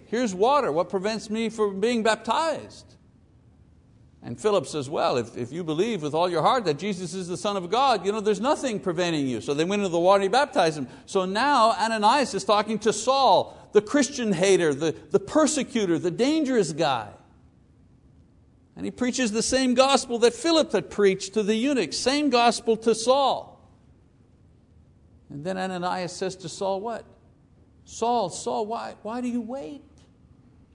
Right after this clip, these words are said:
Arise and be baptized and wash away" what? Your regrets? No.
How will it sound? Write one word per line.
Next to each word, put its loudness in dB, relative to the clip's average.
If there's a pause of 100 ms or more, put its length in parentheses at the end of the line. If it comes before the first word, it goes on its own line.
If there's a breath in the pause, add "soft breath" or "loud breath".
Arise -6
and -8
be -4
baptized -6 (100)
and -10
wash -10
away" -2
what? -2 (460)
Your 4
regrets? 0 (420)
No. 2